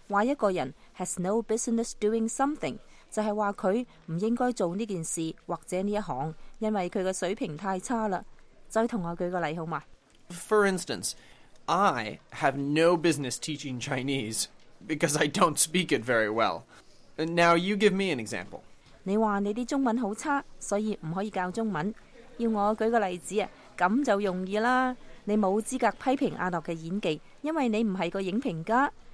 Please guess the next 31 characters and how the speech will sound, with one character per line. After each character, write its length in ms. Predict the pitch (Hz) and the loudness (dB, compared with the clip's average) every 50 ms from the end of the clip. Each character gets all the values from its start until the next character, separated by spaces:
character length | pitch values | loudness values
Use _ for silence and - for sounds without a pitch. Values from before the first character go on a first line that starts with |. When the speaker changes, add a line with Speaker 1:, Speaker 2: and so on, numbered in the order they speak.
| - - | -16 -8
Speaker 1:
You 120 | - 190 208 | -4 -2 -2
have 160 | 214 - 156 | -2 -4 -6
no 220 | 165 175 190 214 | -2 0 0 0
business 520 | 226 - 240 262 - 262 254 262 269 269 - | 0 0 -2 -2 0 0 0 0 0 -4 -8
criticizing 840 | - - - 240 254 - 262 247 - 226 208 208 208 - 220 196 | -10 -4 -4 -4 -2 -2 -2 -2 2 2 2 2 2 0 -2 -2
Arnold 420 | - - 190 196 208 208 196 190 - _ - | -2 -2 0 0 0 0 -2 -2 -4 _ -12
because 500 | - 175 - - 208 196 202 - - - | -10 -10 -4 2 2 2 2 0 -4 -4
you're 140 | 202 214 202 | -2 0 2
not 180 | 202 214 208 - - | 4 2 2 2 0
a 100 | 202 185 | -4 -4
movie 360 | 185 190 214 226 - 240 233 | -2 -2 -2 -2 -4 -6 -6
critic. 440 | - - - 277 311 - - 151 - - - _ - - - - - - - - - - - | -6 -4 -4 -4 -4 -2 -4 -6 -6 -6 -20 _ -20 -20 -20 -20 -20 -20 -20 -20 -20 -14 -10
Speaker 2:
Hey, 580 | - - 415 427 285 156 135 107 98 95 - - - - - - - - - | -6 0 2 4 6 6 6 4 2 -4 -8 -14 -20 -20 -20 -20 -20 -10 -2
I 180 | - - 254 | 2 2 2
can 180 | - - - 339 | 2 2 -2 0
still 300 | - - - 233 202 185 | 0 2 4 4 4 8
have 160 | 196 175 165 | 8 6 6
my 260 | 170 156 143 131 120 | 6 4 4 4 2
opinion. 520 | 110 - - 254 247 185 127 98 90 87 - - - - - - - - - - - - - - - - - | 0 0 0 0 0 0 -2 -4 -6 -8 -14 -18 -20 -20 -20 -20 -20 -20 -20 -20 -20 -20 -20 -18 -16 -14 -12
You 320 | 143 151 190 262 311 311 | -6 -2 2 6 6 8
have 220 | 214 170 147 143 151 | 10 8 8 8 6
no 200 | 160 160 151 143 | 4 4 4 4
business 420 | - 156 147 143 139 139 123 - | 4 4 2 2 0 -2 -4 -4
telling 320 | - - 180 156 151 147 | -2 0 0 2 2 0
me 140 | 139 135 131 120 | -2 -4 -6 -6
what 300 | 120 127 151 147 - - | 0 4 4 4 4 4
I 140 | 131 127 | 2 2
can 360 | 123 - - - 208 196 156 135 | 0 -4 -6 0 2 2 2 2
or 220 | 123 110 120 127 | 0 0 0 0
can't 320 | - - 165 135 - - | 0 0 -2 -2 -2 0
say. 400 | - - - 196 175 131 101 - | 0 2 4 6 4 4 4 0